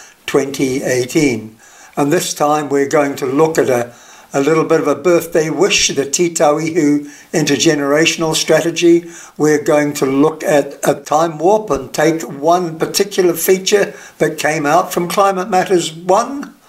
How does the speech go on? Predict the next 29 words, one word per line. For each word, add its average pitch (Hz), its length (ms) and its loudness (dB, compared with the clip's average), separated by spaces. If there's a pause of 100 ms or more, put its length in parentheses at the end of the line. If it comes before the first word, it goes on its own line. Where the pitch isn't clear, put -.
(360)
and 139 280 0
th-, 170 360 0
that's 160 260 0
virtual 165 580 0
views 175 520 2
for 147 200 0
aircraft 170 580 0
efficiency. 180 720 0 (720)
Uh, 127 400 2
and 135 320 0
a 165 80 0
little 151 440 2
item 151 440 0
called 139 320 2
When 165 580 0
Bad 170 380 0
News 156 340 0
is 139 160 0
Good 190 300 0
News, 190 400 2
reporting 160 600 0 (300)
on 143 240 0
President 139 580 0
Emmanuel 139 540 2
Macron. 151 840 -2 (600)
And, 139 420 0
uh, 127 400 2
the 139 140 2
old 143 360 2